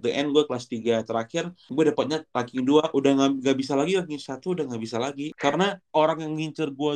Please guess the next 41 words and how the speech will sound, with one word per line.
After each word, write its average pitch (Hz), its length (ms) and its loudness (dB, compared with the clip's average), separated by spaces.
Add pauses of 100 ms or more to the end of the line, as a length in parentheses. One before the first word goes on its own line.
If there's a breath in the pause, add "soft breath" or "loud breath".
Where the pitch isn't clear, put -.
dari 143 160 -4
dulu 135 240 -2
tuh 208 240 -4
emang 156 240 -4
udah 143 240 -4
kayak, - 240 -10
"Udah, 165 160 0 (320)
Anis 131 320 -4
lagi 127 320 -2
lengah 180 320 4
nih, 208 160 0
ayo 185 400 4 (160)
ngambil 185 560 -2
spotnya 170 480 -6
Anis," 175 240 -8
gitu. 139 160 -12
Jadi, 135 400 -2 (320)
<laughs> - 800 -8
jadi 180 120 0 (120)
ya - 80 0
gitu 185 240 -2
sih 240 240 0
yang 160 320 -2
nggak 147 240 0
bisa 151 240 -8
gue 143 160 -2
lupain. 139 480 -2
Dan 233 240 4
ya 208 160 -6
terakhir 180 400 2
nih, 214 80 4
eh, 131 240 -2
apa, 185 400 -2 (240)
kita 196 240 -10
kan 233 160 -6
buat 165 240 -4
wisuda 131 320 -4
gitu, 139 160 -4
jadi 127 320 -6
wisudanya 151 560 -4
kayak - 240 -6